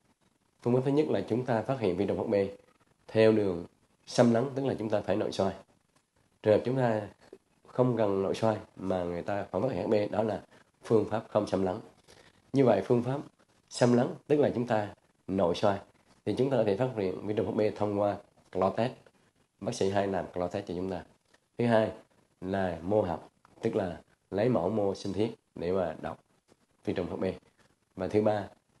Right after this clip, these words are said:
là chúng ta cấy. À, nếu trường hợp mà chúng ta làm clot test dương tính thì bác sĩ thường thường nếu có chỉ định cấy thì sẽ cấy vi trùng H B và làm kháng sinh đồ cũng như là làm P C R.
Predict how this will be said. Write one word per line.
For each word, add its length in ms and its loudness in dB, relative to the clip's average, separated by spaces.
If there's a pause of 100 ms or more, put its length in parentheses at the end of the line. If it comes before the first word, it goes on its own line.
(100)
là 320 -2
chúng 140 -4
ta 100 0
cấy. 280 -4 (640)
À, 160 -6 (320)
nếu 120 0
trường 160 2
hợp 100 2
mà 140 0
chúng 220 -6
ta 200 -4
làm 200 -2
clot 180 -2
test 160 -2
dương 160 0
tính 180 2 (640)
thì 140 0
bác 140 -2
sĩ 240 -4
thường 160 -4
thường 200 -2 (340)
nếu 160 -4
có 140 -2
chỉ 60 0
định 180 -2
cấy 320 0 (360)
thì 120 -2
sẽ 160 -4
cấy 360 -4
vi 120 -4
trùng 160 -2
H 140 -8
B 60 0 (500)
và 100 -4
làm 260 -2
kháng 100 -4
sinh 160 -6
đồ 160 0
cũng 180 -8
như 100 -2
là 80 -2
làm 180 -6
P 140 -14
C 120 -4
R. 180 -6